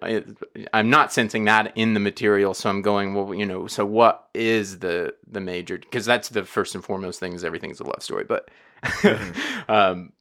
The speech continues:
Speaker 1: so what else is it? And, and definitely I'm seeing that, but it's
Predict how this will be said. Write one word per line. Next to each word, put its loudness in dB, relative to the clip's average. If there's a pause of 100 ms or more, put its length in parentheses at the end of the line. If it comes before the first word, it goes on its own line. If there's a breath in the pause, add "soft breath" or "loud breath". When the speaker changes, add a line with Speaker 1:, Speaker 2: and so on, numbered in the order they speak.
Speaker 1:
so 0
what 2
else 2
is -2
it? -2
And, -8
and -6
definitely -2
I'm -10
seeing -10
that, -4
but -4
it's -10